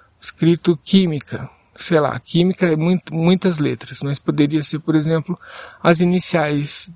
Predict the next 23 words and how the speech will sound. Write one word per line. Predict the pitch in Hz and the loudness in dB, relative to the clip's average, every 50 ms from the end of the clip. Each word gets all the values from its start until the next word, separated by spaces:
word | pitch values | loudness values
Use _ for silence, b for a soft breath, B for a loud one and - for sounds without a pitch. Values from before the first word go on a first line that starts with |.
| 160 - | -16 -8
é, | - 143 143 143 139 139 135 131 127 123 123 - - - 143 | -6 -4 -4 -2 -4 -4 -4 -6 -6 -6 -8 -8 -10 -10 -10
da | 147 139 139 135 123 131 143 143 156 151 | -12 -12 -14 -14 -12 -6 0 2 2 4
usp, | 151 165 160 143 - - - - 127 | 4 0 -2 -4 -6 -10 -12 -12 -10
sei | - - 156 143 | -6 -4 -2 0
lá, | 143 135 127 135 135 - - | 0 0 -2 -4 -8 -10 -12
né, | - 143 143 143 | -6 -4 -4 -2
da | 139 147 147 | 0 0 0
minha | 151 151 151 151 | 0 0 0 0
universidade. | 151 147 139 143 143 131 - - - 135 123 123 120 120 - - B B B B B B B B B B B B B _ | 0 0 0 -2 -2 -2 -4 -6 -4 -4 -4 -4 -4 -10 -12 -16 B B B B B B B B B B B B B _
Então | - 147 139 | -6 -4 -4
você | 139 - 160 - _ - | -4 -6 -8 -12 _ -2
põe | - 143 131 - _ _ _ - | -2 -2 -2 -2 _ _ _ 0
U | - 175 185 190 175 | 2 2 4 4 4
S | 165 175 170 - - 185 | 2 2 -2 -2 -4 -6
P | 175 _ - 143 139 127 | -6 _ 0 0 0 0
lá, | 123 120 123 123 | -2 -2 -4 -4
por | - 143 | -4 -4
exemplo, | 143 135 131 147 170 180 180 170 _ - - - - - _ _ B B B B B B B B B B B B B _ _ _ _ _ _ _ - _ _ _ - | -4 -2 0 2 2 2 2 -2 _ -14 -18 -18 -18 -20 _ _ B B B B B B B B B B B B B _ _ _ _ _ _ _ -20 _ _ _ -2
e | 165 165 | -2 0
daí | 143 147 156 156 156 165 185 185 | 4 4 4 4 4 0 -2 -4
fica | - - - 190 185 196 - - 214 190 175 180 | -6 -4 -2 0 0 0 0 0 0 0 0 0
um | 185 180 | 0 0
endereço | 175 170 170 165 156 165 170 180 170 - - - 208 208 | 2 2 2 2 2 0 0 -2 -4 -8 -6 -4 -2 0